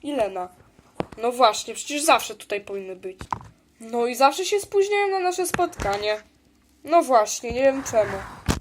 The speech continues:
No ja też właśnie nie wiem czemu. No i ja też. Ciekawe, czy będą. No właśnie. Bo tak to bez nich to nudno, nie? No. Ej, dobra, idą chyba. A gdzie Lena?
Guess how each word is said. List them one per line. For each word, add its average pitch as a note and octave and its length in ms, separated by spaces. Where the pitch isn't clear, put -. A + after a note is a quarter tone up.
No G#3+ 100
ja A3 80
też F4 200
właśnie C4 300
nie A3+ 100
wiem G3+ 260
czemu. F#3 220
No G#3 200
i A3+ 120
ja A#3 140
też. A#3+ 600
Ciekawe, A#3+ 360
czy B3+ 140
będą. G#3+ 500
No A3 300
właśnie. A3 720
Bo A3+ 80
tak B3 220
to C#4 120
bez B3 220
nich B3+ 120
to B3+ 160
nudno, A#3+ 460
nie? G#3 280
No. G#3+ 360
Ej, A#3 100
dobra, A3+ 320
idą G3+ 240
chyba. F#3+ 280
A A3+ 40
gdzie A3+ 200
Lena? B3 320